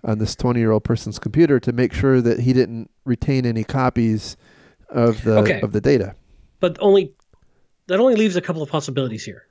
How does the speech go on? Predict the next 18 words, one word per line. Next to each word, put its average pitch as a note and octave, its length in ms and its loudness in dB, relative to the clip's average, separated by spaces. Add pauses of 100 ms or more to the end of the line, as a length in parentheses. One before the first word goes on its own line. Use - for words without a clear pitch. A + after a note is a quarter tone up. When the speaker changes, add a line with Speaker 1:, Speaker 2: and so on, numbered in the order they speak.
(120)
Speaker 2:
in C3+ 60 -8
my A#2 120 -4
mind. G2+ 280 -12 (280)
Speaker 1:
Okay. A2 300 0 (440)
Speaker 2:
One, E3+ 380 2 (1700)
after D3+ 260 0
the G3+ 100 2
hack, E3+ 340 -8 (1900)
the C#3 160 -6
hacker D3 600 -6 (300)
reached D3+ 500 -2
out G3 180 0
to - 120 -8
Uber C3+ 460 -4 (1160)
to C3 140 -12
either C#3+ 280 -2
A, D3 420 -2
extort, - 720 -6